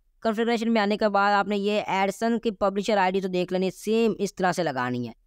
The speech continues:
ये बिल्कुल आप देख सकते हैं किस तरह से लगी हुई है। ये अगर आपकी ये लगी हुई है उसके बाद आपके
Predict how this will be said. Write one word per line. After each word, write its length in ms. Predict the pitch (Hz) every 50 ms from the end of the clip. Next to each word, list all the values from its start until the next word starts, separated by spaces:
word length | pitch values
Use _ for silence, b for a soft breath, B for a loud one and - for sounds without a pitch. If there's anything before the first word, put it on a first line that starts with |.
| _ _ _ _ _ _ _ _
ये 260 | 190 185 202 208 220 208
बिल्कुल 420 | 170 180 208 240 240 220 233 247
आप 120 | 226 220 190
देख 180 | 190 214 214
सकते 180 | - 226 208 233
हैं 40 | - -
किस 100 | 220 -
तरह 140 | 214 220
से 80 | 202 220
लगी 240 | 202 185 180 196 202
हुई 100 | 202 202
है। 100 | 196 - -
ये 260 | 202 220 226 233 233 214
अगर 240 | 202 196 190 202 202
आपकी 300 | 196 196 - 208 208 202
ये 140 | 185 180 180
लगी 260 | 180 175 175 190 202
हुई 120 | 202 196
है 60 | 190
उसके 200 | 190 - - 196 180
बाद 240 | 170 180 185 180 180
आपके 380 | 175 175 - - 190 190 -